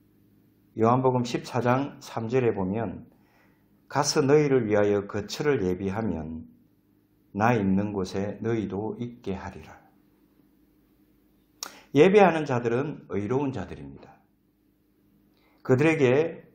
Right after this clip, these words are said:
생명과 위로가 있을 것이라는 얘기입니다. 그런데 예배하지 않는 자들에게는 베드로후서 이 장 삼 절에서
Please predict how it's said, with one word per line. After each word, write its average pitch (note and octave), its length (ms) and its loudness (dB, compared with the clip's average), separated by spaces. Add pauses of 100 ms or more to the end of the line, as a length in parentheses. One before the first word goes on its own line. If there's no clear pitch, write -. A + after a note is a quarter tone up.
(300)
생명과 D#3 680 2
위로가 C#3+ 480 2
있을 G2+ 260 -4
것이라는 G#2 560 -4
얘기입니다. E2 500 -10 (1120)
그런데 C#3 420 2
예배하지 E3+ 640 4
않는 A2 360 -2
자들에게는 G#2+ 840 -2 (600)
베드로후서 B2+ 520 2
이 G2+ 120 0
장 A#2 160 0
삼 A2+ 240 -6
절에서 G#2+ 640 -2